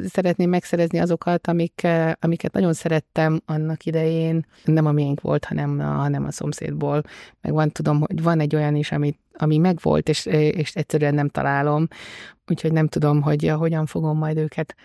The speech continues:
megszerezni, de, de azt hiszem, hogy az, ismét feléleztem ezt a törekvésemet, <laughs> hogy a csíkos, pöttyös könyveket, főleg a csíkosokat szerintem,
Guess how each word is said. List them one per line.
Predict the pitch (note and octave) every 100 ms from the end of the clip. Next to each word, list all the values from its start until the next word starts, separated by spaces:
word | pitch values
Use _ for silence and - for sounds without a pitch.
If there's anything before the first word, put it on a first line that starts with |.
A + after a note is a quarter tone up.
| _
megszerezni, | - F#3+ - B3+ A#3+ G3
de, | F3+ E3+
de | E3
azt | E3 D#3+
hiszem, | - D3+
hogy | D3+ D#3
az, | D#3 E3+ F3 F3+ - - - -
ismét | G#3 - F3
feléleztem | F3 F3+ E3 D#3+ - E3
ezt | D#3+ D#3
a | E3 D#3+
törekvésemet, | - F3 D#3+ - E3 - F#3 F#3+
<laughs> | -
hogy | F#3
a | D3+ G3 G3
csíkos, | A3+ G#3+ F#3
pöttyös | - F3+ - E3+
könyveket, | - E3+ F3 - F3+
főleg | A#3+ A#3+ F#3+
a |
csíkosokat | - - D#3+ - D#3 - - -
szerintem, | - E3 D#3+ E3 F3 F3